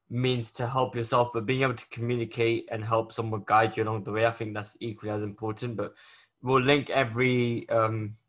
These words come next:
we'll link to, like, the Childline and every other support line to do with mental health and just generally, uh, being able to communicate with someone about your life in general. I think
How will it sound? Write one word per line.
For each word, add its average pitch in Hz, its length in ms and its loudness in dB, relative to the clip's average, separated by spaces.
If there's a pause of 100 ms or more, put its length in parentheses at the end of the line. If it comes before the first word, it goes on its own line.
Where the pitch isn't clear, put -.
(140)
we'll 123 200 4
link 127 280 2
to, 131 140 0
like, 113 260 2
the 113 80 2
Childline 113 840 4
and 104 220 -4
every 113 220 2
other 113 160 4
support 110 420 -2
line 107 300 2
to - 100 -18
do 107 140 -4
with 101 100 -2
mental 107 320 -2
health 110 240 2
and 104 100 -6
just 107 140 -10
generally, 117 480 0 (480)
uh, 110 120 0
being 123 240 2
able 120 120 4
to - 120 -12
communicate 113 500 0
with 107 100 -6
someone 110 280 0
about 104 220 4
your 104 120 -2
life 110 280 4
in 101 120 -6
general. 107 320 0
I 101 60 0
think 104 260 -8